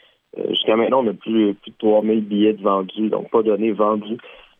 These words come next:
Et, euh, tu sais, on s'a-, on s'attend encore une fois, comme t'expliquais, comme t'expliquais, là, avec la, toute la promotion, tu sais, on est à quarante-huit heures d'un événement, les gens commencent à réaliser qu'il se passe de quoi, là. Aujourd'hui, on a eu Teddy Atlas qui était là, euh, Bob Arum, euh,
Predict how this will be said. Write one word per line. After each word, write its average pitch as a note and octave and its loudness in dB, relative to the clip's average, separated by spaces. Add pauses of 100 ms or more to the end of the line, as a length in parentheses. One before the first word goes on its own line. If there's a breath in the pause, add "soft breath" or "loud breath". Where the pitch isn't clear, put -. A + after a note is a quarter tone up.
Et, G2 2
euh, F#2+ 2
tu - -8
sais, A2 0
on G2+ 0
s'a-, G2 0
on F#2+ -4
s'attend G#2 0
encore G2 0
une G2 -6
fois, - -4
comme G2+ -2
t'expliquais, - -6 (140)
comme F#2+ -2
t'expliquais, - -2
là, G#2 2
avec F#2+ -2
la, G2 -2
toute - -12
la G#2 2
promotion, G2+ -2
tu A2+ -6
sais, G#2+ 0
on G#2+ 2
est G#2 -4
à G2 -2
quarante-huit G#2 -2
heures A2 4
d'un G2+ 0
événement, G2+ 0
les G2+ 0
gens A#2+ 0
commencent G#2+ 0
à A#2 0
réaliser G2+ 0
qu'il - -8
se - -20
passe G#2+ 0
de F#2+ -4
quoi, G#2 0
là. F#2 -8 (340 loud breath)
Aujourd'hui, G#2 0
on A#2+ 2
a G#2 2
eu G#2+ 0
Teddy G#2+ 2
Atlas G#2 -4
qui G#2+ -2
était F#2+ -2
là, A2+ 2 (360 loud breath)
euh, F#2 -4
Bob G#2 0
Arum, G#2+ 2
euh, G2 2